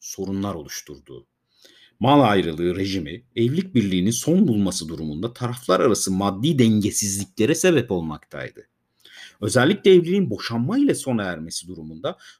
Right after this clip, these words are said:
toplumumuzda zayıf durumunda, zayıf durumda bulunan eşin hak kay-,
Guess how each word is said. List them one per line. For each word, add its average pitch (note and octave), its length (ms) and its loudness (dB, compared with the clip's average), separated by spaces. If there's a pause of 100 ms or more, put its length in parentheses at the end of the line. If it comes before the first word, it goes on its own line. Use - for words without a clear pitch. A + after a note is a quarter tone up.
toplumumuzda A#2+ 880 2 (140)
zayıf A#2 480 -4
durumunda, B2+ 760 2 (140)
zayıf G#2+ 340 -2
durumda G#2+ 420 -2
bulunan A#2 460 -4
eşin B2 260 -4
hak F#3 320 -14
kay-, B2+ 260 -2